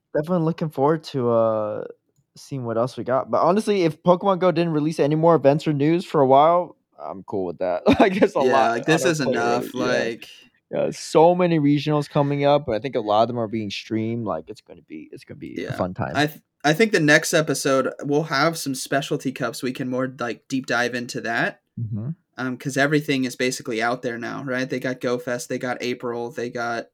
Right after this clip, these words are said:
Speaker 2: community days. Like, we got, I don't think we're gonna get any news unless it's, I don't
Speaker 1: Yes.
Speaker 2: even know.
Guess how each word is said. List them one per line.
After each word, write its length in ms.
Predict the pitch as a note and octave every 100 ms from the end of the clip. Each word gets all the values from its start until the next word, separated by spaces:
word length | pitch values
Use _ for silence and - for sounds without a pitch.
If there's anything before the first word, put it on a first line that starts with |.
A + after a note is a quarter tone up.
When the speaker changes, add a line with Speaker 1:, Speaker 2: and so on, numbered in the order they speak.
| _
Speaker 2:
community 520 | - C3+ B2 A#2+ B2
days. 460 | B2 A2 A2 A2+ A2+
Like, 160 | A2+
we 80 | C#3
got, 220 | C3 C3+ -
I 100 | B2
don't 160 | C#3 D3+
think 140 | C#3+
we're 100 | C3+
gonna 200 | C3 B2+
get 160 | - G#2+
any 220 | G#2+ A#2
news 480 | A2+ A2+ A2 A2+ -
unless 280 | A2+ A#2 -
it's, 440 | A#2 - - - _ _ _ _ _ _ -
I 20 |
don't 20 |
Speaker 1:
Yes. 380 | C#2 - - -
Speaker 2:
even 120 | _
know. 280 | - - -